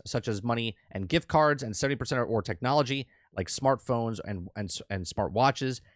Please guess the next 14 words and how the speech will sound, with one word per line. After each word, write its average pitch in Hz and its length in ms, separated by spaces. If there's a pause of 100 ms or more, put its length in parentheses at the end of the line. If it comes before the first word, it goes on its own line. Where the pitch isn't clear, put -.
(100)
and 113 140
sixty-two 147 480
percent. 113 500 (220)
And 107 240
then 110 140
books 135 340
were 123 160
also 123 260
the 110 80
lowest 107 320 (200)
gift 101 220
at 92 140
twenty-six - 460
percent. - 400